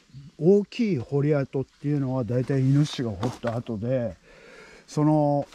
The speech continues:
食べ残しみたいなやつ、あ、これもやったばっかりだな。これね、ここへ、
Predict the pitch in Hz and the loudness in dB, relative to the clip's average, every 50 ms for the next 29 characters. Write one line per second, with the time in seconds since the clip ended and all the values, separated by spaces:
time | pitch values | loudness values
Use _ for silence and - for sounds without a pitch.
0 | - - - - - - - - - - 143 143 185 190 190 190 175 - 190 165 | -20 -20 -20 -20 -20 -20 -18 -10 -6 -2 0 4 4 4 4 4 2 2 0 0
1 | - - 175 180 170 - 175 151 127 120 107 101 - - - - - - - - | 0 -2 -2 0 0 0 0 0 0 -2 -4 -8 -10 -12 -12 -8 -6 -6 -6 -4
2 | - - 180 208 208 214 190 180 - - 185 180 - - 170 156 123 104 101 101 | -2 0 0 2 2 0 -2 -2 -2 -2 -2 -2 -2 -2 -4 -4 -4 -4 -8 -10
3 | 101 - - - _ - - - - _ - - - - - - - - - - | -12 -14 -18 -20 _ -20 -20 -20 -20 _ -20 -20 -20 -20 -20 -20 -20 -20 -20 -20
4 | - - - - - 147 139 135 135 135 135 123 - - - - - - - - | -20 -20 -10 -4 -2 0 0 0 0 0 0 -2 -4 -6 -12 -16 -16 -18 -18 -20
5 | - - - - - - - - - - - - - - 170 160 - 202 196 202 | -20 -20 -18 -16 -16 -14 -14 -14 -16 -16 -16 -6 0 2 2 2 4 4 4 4
6 | 185 - | 2 0